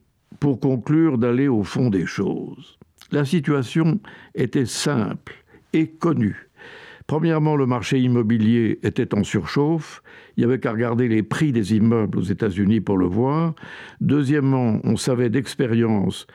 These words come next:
que la correction allait venir et avec elle la récession. Et dans un tel environnement, il était clair qu'une politique monétaire de grande aisance n'était pas indiquée. Et pourtant,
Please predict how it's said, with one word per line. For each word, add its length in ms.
que 80
la 160
correction 800
allait 320
venir 640
et 160
avec 320
elle 340
la 320
récession. 720
Et 80
dans 260
un 100
tel 200
environnement, 760
il 120
était 220
clair 520
qu'une 180
politique 440
monétaire 440
de 80
grande 500
aisance 840
n'était 300
pas 320
indiquée. 580
Et 140
pourtant, 560